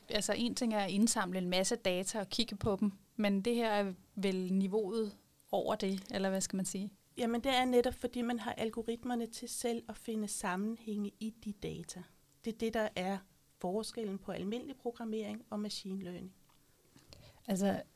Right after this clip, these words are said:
Speaker 3: øhm, man kan sige, den mere klassiske forståelse, for eksempel <clears throat> sådan ordbog over det danske sprog, jeg kiggede lige i den i går,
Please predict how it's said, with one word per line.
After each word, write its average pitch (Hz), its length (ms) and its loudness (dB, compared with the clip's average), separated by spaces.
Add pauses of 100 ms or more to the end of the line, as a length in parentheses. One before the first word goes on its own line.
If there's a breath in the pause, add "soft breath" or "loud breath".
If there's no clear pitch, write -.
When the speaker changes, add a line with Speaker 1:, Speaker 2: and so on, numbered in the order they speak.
(120)
Speaker 3:
øhm, 196 380 4 (160)
man 202 120 2
kan 202 100 2
sige, 226 420 4 (300)
den 190 300 4
mere 226 320 6
klassiske 202 680 0 (140)
forståelse, 185 640 2 (220)
for - 80 0
eksempel 196 440 2 (540 soft breath)
<clears throat> 208 520 4
sådan 190 400 4 (120)
ordbog 214 340 4
over 185 120 4
det 180 100 -4
danske 185 280 -2
sprog, - 240 2
jeg - 100 -2
kiggede 240 280 4
lige 208 120 2
i - 40 4
den 220 100 4
i 220 40 0
går, 202 260 2